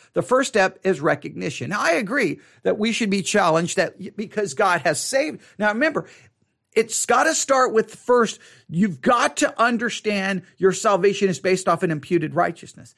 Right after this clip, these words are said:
And because God has shown such mercy and grace in declaring you to be righteous, even though you're not, this should motivate the pursuit. But I agree, we should speak of the pursuit of holiness,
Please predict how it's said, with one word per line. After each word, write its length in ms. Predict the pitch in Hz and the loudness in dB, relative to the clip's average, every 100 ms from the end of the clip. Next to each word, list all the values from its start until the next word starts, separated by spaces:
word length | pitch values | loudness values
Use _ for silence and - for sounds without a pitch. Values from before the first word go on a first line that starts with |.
| _ - | _ -6
And 120 | 196 | -2
because 240 | 202 208 | 0 0
God 240 | - 208 240 | 0 -4 -4
has 80 | 220 | -4
shown 180 | 220 | -4
such 300 | 202 190 - | -4 -6 -6
mercy 480 | 160 214 226 - 220 | -8 -8 -8 -12 -12
and 120 | 190 | -12
grace 300 | 170 190 196 | -4 0 0
in 160 | - 185 | -2 -4
declaring 540 | 165 139 202 214 226 | -4 -4 -4 -4 -6
you 120 | 208 202 | -6 -6
to 60 | |
be 160 | 185 175 | -2 -2
righteous, 540 | 175 185 180 185 - - - | 0 -2 -2 -2 -4 -8 0
even 260 | 196 220 | 2 2
though 80 | 196 | 0
you're 240 | 180 151 139 | -2 -4 -4
not, 400 | 220 262 131 - _ _ | -2 -2 -2 -8 _ _
this 160 | 185 247 | -2 0
should 240 | - 175 | 2 2
motivate 800 | 160 214 330 370 269 165 156 - | 2 4 4 4 2 0 -4 -8
the 80 | 180 | -16
pursuit. 580 | - 185 - 226 151 - _ | -12 -8 -4 -2 -4 -6 _
But 140 | 220 196 | 0 2
I 140 | 233 | 2
agree, 600 | 240 196 269 330 202 175 _ - | 2 0 0 0 -2 -4 _ -12
we 180 | 185 240 | -10 -8
should 500 | - - 285 302 233 | -8 -6 -2 -2 -2
speak 440 | - - 247 196 | -6 -4 -4 0
of 180 | 196 180 | 0 2
the 80 | 196 | -4
pursuit 500 | - 202 - 196 180 | -2 -4 2 0 2
of 160 | 170 143 | -2 0
holiness, 600 | 180 220 165 139 135 | 2 2 0 -4 -8